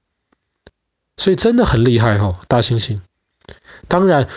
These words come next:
我们目前知道会手语的，真的能够跟人沟通的，似乎也就是只有，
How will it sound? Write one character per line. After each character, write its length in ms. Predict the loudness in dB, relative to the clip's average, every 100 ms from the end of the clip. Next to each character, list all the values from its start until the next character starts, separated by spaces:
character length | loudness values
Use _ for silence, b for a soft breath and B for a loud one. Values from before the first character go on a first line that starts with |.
| B B -2
我 140 | 0
们 180 | 2 2
目 200 | 2 0
前 180 | 2 2
知 120 | 2
道 180 | 2 0
会 260 | 2 0
手 400 | 0 0 2 2
语 200 | 2 2
的， 140 | 0 -2
真 260 | 0 0
的 100 | 2
能 180 | 2 2
够 220 | 2 0
跟 240 | 0 0 2
人 240 | 2 0
沟 240 | 0 0 0
通 320 | 0 0 2
的， 200 | 0 -4 _ _ B B
似 380 | -10 -8 0 0
乎 260 | 2 2 2
也 140 | 0
就 140 | 0 0
是 140 | 0
只 180 | 0
有， 80 | 0